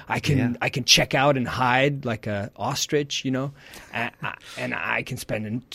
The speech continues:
Speaker 1: way too much time on my phone, you know, distracted and looking for something interesting 'cause I'm bored."
Speaker 2: Mm-hmm.
Speaker 1: Like, so, uh, that kinda reminds me to be compassionate to parents and kids, you know?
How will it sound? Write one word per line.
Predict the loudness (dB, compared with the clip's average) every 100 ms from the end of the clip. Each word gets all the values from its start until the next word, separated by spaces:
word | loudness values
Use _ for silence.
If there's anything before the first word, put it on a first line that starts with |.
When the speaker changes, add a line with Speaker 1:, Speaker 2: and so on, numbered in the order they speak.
| -4
Speaker 1:
way | 2 2
too | 2
much | 0 0
time | -2 -2
on | -2
my | -6
phone, | -12 0 2 2 0 0 -4 -8 -20 -20 -20 _ _ _
you | -8
know, | -6
distracted | -4 -4 -4 -4 -6 -8 -4 -2 0 0
and | -2 -6
looking | -6 -6 -6
for | -6
something | -6 -6 -8 -6
interesting | -4 -4 -6 -4 -2 -2
'cause | -4 -8
I'm | -10
bored." | -12 -8 -4 -4 -2 -4 -8 -12 -8
Speaker 2:
Mm-hmm. | -8 -8 -14 _ -12
Speaker 1:
Like, | -12 -12 -20 _ _ _ _
so, | -6 -2 0 0 -2
uh, | -4 -8 -8 -14 -16 -18 _ _ _ -10
that | -6 -4
kinda | 0 2 4
reminds | 2 0 -2 -4
me | -4
to | -4
be | -6
compassionate | -6 -8 -6 -6 -6 -4 -6 -6 -12 -18
to |
parents | -10 -6 -4 -6 -8
and | -10 -8
kids, | -8 -8 -8
you | -14
know? | -12 -12